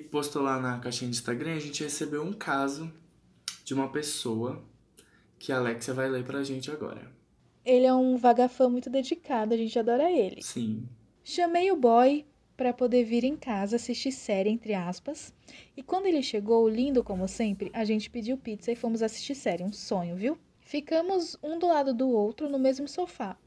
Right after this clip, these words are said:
Speaker 2: mesmo tendo outros. E ninguém tomou a iniciativa. A pizza chegou, conversamos horrores,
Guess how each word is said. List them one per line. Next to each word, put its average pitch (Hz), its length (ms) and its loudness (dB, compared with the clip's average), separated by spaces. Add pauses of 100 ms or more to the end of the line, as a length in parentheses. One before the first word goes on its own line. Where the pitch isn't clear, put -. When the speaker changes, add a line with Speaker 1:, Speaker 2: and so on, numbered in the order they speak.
Speaker 2:
mesmo 190 300 0
tendo 233 320 -2
outros. 190 560 -2 (420)
E 254 60 -6
ninguém 262 320 2
tomou 311 240 -4
a 294 60 0
iniciativa. 294 640 -2
A 196 40 0
pizza 220 300 -8
chegou, 233 480 4
conversamos 220 560 -2
horrores, 254 640 0